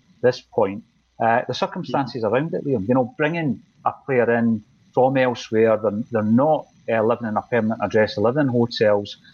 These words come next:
Speaker 1: they can't integrate with the team off the park. So straight off the bat, the relationships, the team morale, the bonding, all the stuff that happens,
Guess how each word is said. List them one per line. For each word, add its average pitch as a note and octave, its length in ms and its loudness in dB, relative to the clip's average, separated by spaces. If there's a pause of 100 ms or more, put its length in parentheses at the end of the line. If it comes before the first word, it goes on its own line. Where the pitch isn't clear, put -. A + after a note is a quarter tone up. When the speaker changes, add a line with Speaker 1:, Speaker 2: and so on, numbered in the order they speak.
(160)
Speaker 1:
they A2 80 0
can't D3 300 -4
integrate B2+ 480 -4
with A2 80 -6
the A2 80 -4
team A#2+ 480 4
off B2+ 320 2
the A#2+ 80 -2
park. G#2 400 -2
So A2+ 80 -10
straight - 340 0
off - 260 -2
the A#2+ 60 -10
bat, A#2 300 2 (400)
the A#2 80 2
relationships, B2 760 0
the - 80 -8
team C3 300 0
morale, A#2 400 2
the G#2+ 80 2
bonding, A#2+ 420 2
all C#3 160 4
the D#3 120 -6
stuff - 380 -2 (360)
that A#2+ 140 2
happens, C3 680 -4